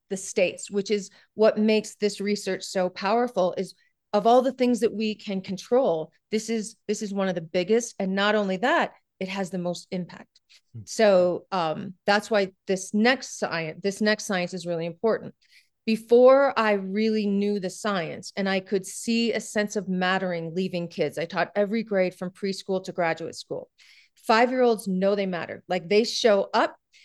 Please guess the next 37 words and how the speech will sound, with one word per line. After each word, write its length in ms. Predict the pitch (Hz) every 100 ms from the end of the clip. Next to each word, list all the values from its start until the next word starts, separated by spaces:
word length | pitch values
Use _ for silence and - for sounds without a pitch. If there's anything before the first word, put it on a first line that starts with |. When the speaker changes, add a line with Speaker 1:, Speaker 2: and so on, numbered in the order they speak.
| _ -
Speaker 1:
they 260 | 220 220 220
are, 440 | 208 196 180 175 -
they 300 | 190 214 214
are 160 | 202 220
like, 220 | 202 190
"Are 80 | 208
you 220 | 202 233
not 220 | 294 339 -
honored 400 | 202 185 226 226
to 100 | 247
be 180 | 214 220
in 100 | 202
my 120 | 180
presence? 580 | 185 165 165 175 247 -
Like, 240 | 202 190 - _ _
how 200 | 294 381
lucky 340 | 262 302 330
you 240 | 240 220 -
are 240 | 180 127 -
to 120 | 247
have 400 | - 294 294 233
me 460 | 226 254 202 170 _ _ -
right 220 | 349 381
here 280 | - 311 247
in 240 | - 214
your 300 | 190 226 311
classroom." 580 | 302 - 254 247 208 185
Like, 220 | 233 233
they 180 | 254 240
are, 120 | 240 - - -
and 80 | 254
it's 180 | 269 311
not 220 | 320 339 277
ego. 400 | 320 247 190 202
They're 160 | 240
just 340 | 226 285 - 240
like, 260 | 277 262